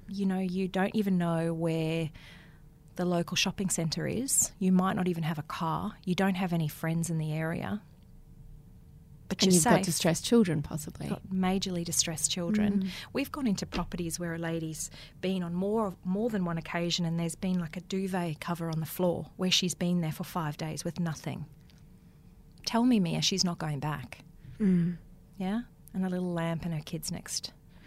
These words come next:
Speaker 1: You know, so we, it, it's not acceptable what's happening for these women. And I think if more people knew, you know, we're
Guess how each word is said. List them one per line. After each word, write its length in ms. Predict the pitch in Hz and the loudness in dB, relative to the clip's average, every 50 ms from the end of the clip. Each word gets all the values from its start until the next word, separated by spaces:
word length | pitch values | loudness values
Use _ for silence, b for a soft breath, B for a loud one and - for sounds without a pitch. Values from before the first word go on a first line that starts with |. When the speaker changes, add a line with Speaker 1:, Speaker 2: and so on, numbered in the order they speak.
| b b b b b b b - | b b b b b b b -2
Speaker 1:
You 80 | 220 | 0
know, 100 | 220 240 | 0 2
so 160 | 226 - - 247 | 2 2 2 2
we, 360 | 226 240 254 262 269 269 B B B B B B B B B B B B B B B B - - - - - - | 2 2 2 2 0 0 B B B B B B B B B B B B B B B B -20 -20 -20 -20 -4 0
it, 160 | 247 240 - - | 0 0 2 0
it's 260 | 247 214 - - - | -2 0 0 4 4
not 220 | 233 240 240 262 | 6 6 6 4
acceptable 880 | 262 254 - - - - 214 - - - - 175 - 156 165 240 294 - - - | 2 4 6 6 8 8 6 6 4 0 -2 0 2 2 2 0 0 -4 -4 0
what's 260 | 190 196 214 - - | 2 2 6 6 6
happening 560 | - 220 185 - - 185 160 165 190 240 302 - | 6 6 0 0 0 -2 0 2 0 0 0 -2
for 160 | - - - 208 | -6 -2 -2 0
these 280 | 185 180 170 165 165 | 2 2 0 0 -2
women. 320 | 175 165 156 165 175 156 - - - - - - - - - - - - - - - - - - - - - - - - - - - - - - - - | -2 -4 -4 -6 -8 -12 -14 -16 -20 -20 -20 -20 -20 -20 -20 -20 -20 -20 -20 -20 -20 -20 -20 -20 -20 -20 -20 -20 -20 -20 -20 -20 -20 -20 -20 -18 -4 0
And 120 | 214 208 - | 2 4 4
I 120 | 302 285 | 4 2
think 380 | - - - 247 240 254 240 - | 0 0 0 2 2 2 2 0
if 180 | - 185 - - | -4 -4 0 2
more 240 | 190 196 208 233 247 | 4 4 4 4 2
people 420 | 247 - - 240 226 - - 208 | 0 2 2 2 2 2 0 2
knew, 640 | 196 190 185 180 180 180 180 180 180 180 180 175 170 B B B B B B B B | 4 4 6 6 6 6 4 4 4 2 0 0 -2 B B B B B B B B
you 80 | - 202 | 2 4
know, 100 | 196 190 | 4 4
we're 160 | 185 214 208 | 4 2 2